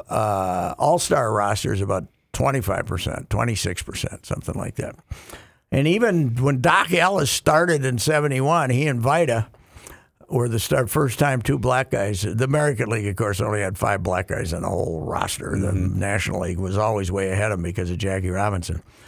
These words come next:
Speaker 1: They had eleven or twelve, something like that. Depends upon what you do with Fergie Jenkins. He was a Canadian. His mom
Speaker 2: <laughs>
Speaker 1: was, uh,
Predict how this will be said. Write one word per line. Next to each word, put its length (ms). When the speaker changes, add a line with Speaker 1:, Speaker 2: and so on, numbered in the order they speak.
Speaker 1:
They 160
had 160
eleven 560
or 140
twelve, 520
something 300
like 220
that. 200
Depends 400
upon 240
what 180
you 60
do 120
with 160
Fergie 380
Jenkins. 440
He 160
was 120
a 100
Canadian. 500
His 180
mom 360
Speaker 2:
<laughs> 40
Speaker 1:
was, 280
uh, 360